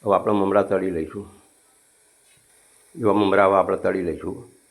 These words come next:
નાખી દો. જો, આ રીતે દબાવવાના. આપણે બહુ અંદર નહીં રાખવાના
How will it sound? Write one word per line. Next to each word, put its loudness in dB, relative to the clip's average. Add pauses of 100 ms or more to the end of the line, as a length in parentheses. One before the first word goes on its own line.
(840)
નાખી -2
દો. -14 (3250)
જો, 0
આ 4
રીતે -4
દબાવવાના. -2 (720)
આપણે -4
બહુ 2
અંદર 0
નહીં 0
રાખવાના 0